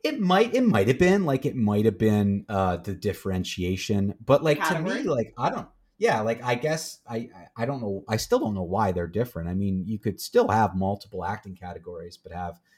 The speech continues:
Speaker 1: a mix of everybody in there. Like, I don't, I don't know why they still feel
Speaker 2: Well, they
Speaker 1: the need to
Speaker 2: don't
Speaker 1: separate,
Speaker 2: even call
Speaker 1: separating it
Speaker 2: it
Speaker 1: by genre makes more sense.
Speaker 2: Don't they say, like,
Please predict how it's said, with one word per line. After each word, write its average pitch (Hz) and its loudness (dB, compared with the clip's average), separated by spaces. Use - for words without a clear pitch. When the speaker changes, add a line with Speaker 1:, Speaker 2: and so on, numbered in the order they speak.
Speaker 1:
a 85 -10
mix 85 -8
of 85 -4
everybody 82 -4
in 92 0
there. 82 -4
Like, 82 -6
I 90 -8
don't, 82 -6
I 90 -10
don't 85 -10
know 82 -6
why 82 -6
they 82 -8
still 82 -14
feel 80 -8
Speaker 2:
Well, 320 -2
they 294 -6
Speaker 1:
the - -
need 302 -2
to 294 -4
Speaker 2:
don't 381 -2
Speaker 1:
separate, 381 4
Speaker 2:
even 269 -2
call - -6
Speaker 1:
separating 233 6
it - 6
Speaker 2:
it 110 4
Speaker 1:
by 98 2
genre 92 0
makes 90 -6
more 82 -10
sense. - -18
Speaker 2:
Don't 311 -4
they 392 -4
say, 254 -2
like, 196 -6